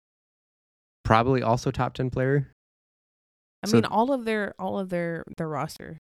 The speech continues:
Speaker 1: Is loaded. Well, I was looking up, uh, uh, their, their rating on two K. A'ja Wilson's number one, tied for number one. Candace Parker's fourth, which you could say she's older,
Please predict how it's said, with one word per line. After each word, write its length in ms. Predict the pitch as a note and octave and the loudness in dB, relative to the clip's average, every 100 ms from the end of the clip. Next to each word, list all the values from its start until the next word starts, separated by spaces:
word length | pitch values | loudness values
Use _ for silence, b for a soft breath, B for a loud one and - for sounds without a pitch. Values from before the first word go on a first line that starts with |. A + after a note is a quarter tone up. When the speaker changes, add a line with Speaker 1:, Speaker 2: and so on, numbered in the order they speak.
| - | -4
Speaker 1:
Is 160 | A2 | -2
loaded. 260 | F#2+ - - | -2 -4 4
Well, 100 | B2+ | 6
I 160 | B2+ A#2 | 8 6
was 160 | A#2+ A#2+ | -2 -6
looking 300 | B2+ B2+ A#2+ | -8 -4 -4
up, 120 | G#2+ _ | -4 _
uh, 280 | - A2 G2+ - _ _ - | -6 -4 -4 -6 _ _ -4
uh, 320 | A2+ F#2+ F#2+ | 2 4 4
their, 320 | G2 G2 F#2+ F#2 - | 4 6 6 2 -2
their 100 | G#2+ | 4
rating 240 | G2+ G#2 G#2 | 6 6 4
on 80 | |
two 160 | F#2 A#2 | 0 0
K. 160 | A#2+ D#3 - _ _ _ _ _ _ _ _ _ _ _ _ _ - | 0 0 -2 _ _ _ _ _ _ _ _ _ _ _ _ _ 2
A'ja 160 | B2+ | 6
Wilson's 320 | C3+ C3+ - A#2+ | 8 6 6 6
number 220 | B2+ A#2+ | 6 6
one, 260 | G2+ A2 - _ _ _ - | 4 2 -2 _ _ _ -4
tied 160 | G#2 F#2 | -4 0
for 80 | |
number 200 | G2 F2 | 0 0
one. 180 | F2 F#2 - _ _ _ _ _ _ - | 0 -2 -6 _ _ _ _ _ _ 6
Candace 260 | C3 D3 | 8 6
Parker's 340 | - D3+ C#3+ - - | 2 0 -2 -8 -6
fourth, 300 | A#2 A#2 - _ _ _ _ _ - | -4 -4 -8 _ _ _ _ _ -6
which 200 | A2+ G2+ - | -4 -4 -2
you 80 | F#2+ | -2
could 100 | - | 2
say 160 | G2 | 2
she's 220 | F#2 F#2+ | 2 4
older, 500 | G2 F#2+ F#2+ F#2+ F#2 | 4 6 6 4 2